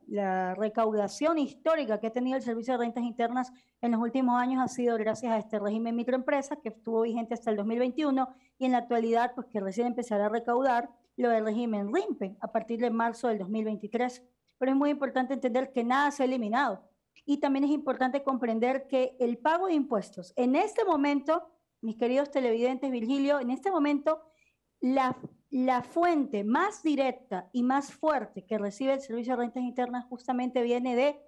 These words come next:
los negocios populares y de los emprendedores. Porque si tú te das cuenta, Virgilio, el resto solo paga, ¿no? Lógicamente, paga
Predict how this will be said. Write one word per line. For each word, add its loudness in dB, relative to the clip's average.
los -2
negocios -2
populares 2
y 2
de 2
los -4
emprendedores. 2
Porque -2
si -4
tú -2
te 2
das 2
cuenta, 2
Virgilio, 2
el 2
resto 0
solo 0
paga, 0
¿no? 0
Lógicamente, 0
paga 2